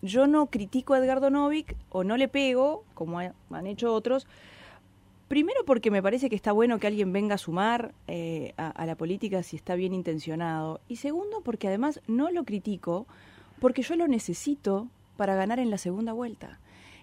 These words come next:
Eh, yo creo que Edgardo Novik va a terminar siendo un aliado del Partido Nacional. El Partido Nacional es quien tiene definitivamente el principal desafío como principal fuerza de oposición para ganar el próximo gobierno.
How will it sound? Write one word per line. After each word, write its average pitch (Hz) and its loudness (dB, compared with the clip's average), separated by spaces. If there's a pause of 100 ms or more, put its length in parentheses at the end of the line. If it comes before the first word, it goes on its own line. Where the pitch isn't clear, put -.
Eh, - -2
yo 262 0
creo 320 0
que 240 4
Edgardo 269 2
Novik 330 -4
va 269 4
a - -6
terminar 285 2
siendo 302 0
un 226 2
aliado 233 -2
del 156 -2
Partido 151 -6
Nacional. 139 -8
El 170 -10
Partido 285 -4
Nacional 247 -2 (360)
es 214 0
quien 185 -2
tiene 190 2
definitivamente 175 -2 (180)
el 156 -8
principal 190 2
desafío 208 0
como 165 -2
principal 170 -2
fuerza 202 -2
de 196 0
oposición 202 -2 (540)
para 185 4
ganar 185 2
el 180 -2
próximo 160 -4
gobierno. 139 -10